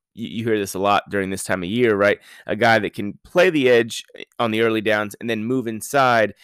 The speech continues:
in pass rushing situations. I think that's his best immediate impact role as a pass rusher in the N F L. He can get to the edge, but I don't think he can really bend the edge.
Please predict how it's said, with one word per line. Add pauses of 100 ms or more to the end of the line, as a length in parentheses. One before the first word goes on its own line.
(180)
in
pass
rushing
situations.
I
think
that's
his
best
immediate (160)
impact
role
as
a
pass
rusher
in
the
N
F
L. (500)
He
can
get
to
the
edge,
but
I
don't
think
he
can
really
bend
the
edge.